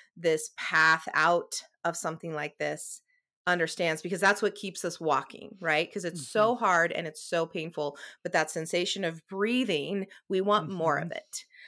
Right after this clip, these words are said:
Speaker 2: Mm-hmm.
Speaker 1: So, but what did you mean when you said that it was the first revelation that something in my family wasn't right?
Speaker 2: Yeah, because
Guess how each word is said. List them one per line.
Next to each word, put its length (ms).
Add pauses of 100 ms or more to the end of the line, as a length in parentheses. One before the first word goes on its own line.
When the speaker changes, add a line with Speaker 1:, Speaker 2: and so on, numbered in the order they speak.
(280)
Speaker 2:
Mm-hmm. 420
Speaker 1:
So, 180 (160)
but 160
what 200
did 220
you 80
mean 200
when 100
you 160
said 640 (240)
that 120
it 80
was 120
the 80
first 320
revelation 440
that 100
something 260
in 120
my 100
family 380
wasn't 360
right? 320 (1080)
Speaker 2:
Yeah, 580 (420)
because 1000